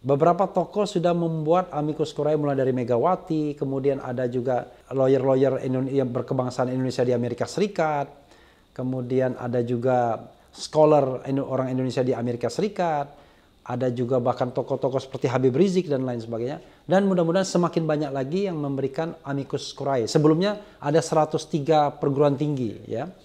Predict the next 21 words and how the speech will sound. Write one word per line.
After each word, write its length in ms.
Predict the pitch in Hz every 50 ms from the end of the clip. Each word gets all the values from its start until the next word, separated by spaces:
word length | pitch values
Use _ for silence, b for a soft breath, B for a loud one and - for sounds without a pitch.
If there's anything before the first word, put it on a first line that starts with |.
| b b b b b b b b b b b b b b b _ _ _ -
Itu 320 | 165 - - 247 240 220 - 180
akan 560 | 160 - - 202 202 190 - - - _ _ _
betul-betul 640 | _ - 156 147 143 - 185 170 160 160 156 - 196
menjadi 240 | 185 170 170 160 165
dukungan 400 | 151 156 160 - 175 175 165 156
moral. 560 | 156 165 185 190 180 147 117 98 87 - -
Sebenarnya 240 | - - 170 220 202
bukan 140 | - 170 151
lagi 160 | 147 143 139
dukungan 300 | 143 139 135 139 143 139 135
material, 340 | 135 131 131 165 170 151 131 131
dukungan 240 | 135 135 156 151 147
moral 320 | 143 139 139 151 165 160
yang 160 | 151 147 135 131 -
kuat 240 | - 143 151 151 139
bagi 320 | 139 131 127 131 135 131
hakim-hakim 640 | 120 - 127 - - - 135 131 123 120 - 131 127
Mahkamah 240 | 120 - 127 120 117
Konstitusi. 560 | 113 120 110 113 110 - 110 95 - - -
Yang 320 | - 113 127 143 151 170
kedua, 320 | 175 226 247 185 139 139